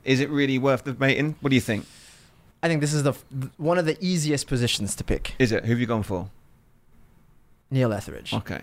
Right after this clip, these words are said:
Speaker 2: Obviously.
Speaker 1: Why?
Speaker 2: I mean, Neil Etheridge, he, he's still playing.
Speaker 1: Yeah.
Speaker 2: Right? So that's easily, what, nine years? Almost a decade that he's been
Speaker 1: Yeah.
Speaker 2: play-, he's been playing.
Speaker 1: Yeah.
Speaker 2: Um,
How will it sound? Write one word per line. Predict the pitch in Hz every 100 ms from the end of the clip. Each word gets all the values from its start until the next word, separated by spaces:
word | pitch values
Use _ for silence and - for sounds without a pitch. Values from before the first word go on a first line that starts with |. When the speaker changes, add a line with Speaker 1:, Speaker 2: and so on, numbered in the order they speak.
| 110
Speaker 2:
Obviously. | 123 107 104 - - - _ _ _ _ -
Speaker 1:
Why? | 113 107 98 101 _ - _
Speaker 2:
I | 147
mean, | 175 170 143 - 208 - -
Neil | 165 180 165
Etheridge, | 156 151 143 127 117 - - -
he, | 127 143 -
he's | 180 160
still | - 175
playing. | - 127 143 -
Speaker 1:
Yeah. | 120 117
Speaker 2:
Right? | 110 147 -
So | -
that's | 135 135
easily, | 165 147 147 135
what, | 131 -
nine | 123 156
years? | 151 156 156 151 - - - - - -
Almost | 135 143 143
a |
decade | 135 135 131 131
that | 127
he's | 127
been | 127
Speaker 1:
Yeah. | 107 117
Speaker 2:
play-, | 117
he's | 143
been | 131 123
playing. | 139 123 123
Speaker 1:
Yeah. | 110 101 - - - -
Speaker 2:
Um, | 131 131 131 131 135 131 131 127